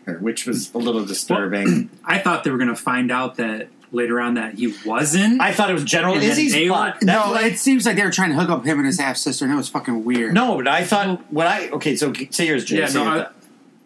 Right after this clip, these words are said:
Speaker 2: my thought was as, as they were kinda doing that and they were kinda connecting a little bit, I thought they were gonna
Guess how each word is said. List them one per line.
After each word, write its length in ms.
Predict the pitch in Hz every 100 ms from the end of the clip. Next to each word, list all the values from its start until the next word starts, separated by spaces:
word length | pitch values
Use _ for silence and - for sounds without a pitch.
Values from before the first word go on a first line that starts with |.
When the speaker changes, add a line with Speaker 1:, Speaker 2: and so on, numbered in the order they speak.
| _
Speaker 2:
my 160 | 135 160
thought 300 | - 117 110
was 220 | 110 110 117
as, 180 | 113
as 220 | - 127 131
they 60 |
were 100 | 123
kinda 240 | - 135 120
doing 180 | 123
that 120 | 120 120
and 80 |
they 40 | 117
were 80 | 110
kinda 220 | 131 113
connecting 480 | - 117 120 - 117
a 60 |
little 140 | 113 110
bit, 200 | 113 - - -
I 320 | 110 123 185
thought 360 | 180 101 92 - - - -
they 80 | 127
were 80 | 120
gonna 300 | 120 113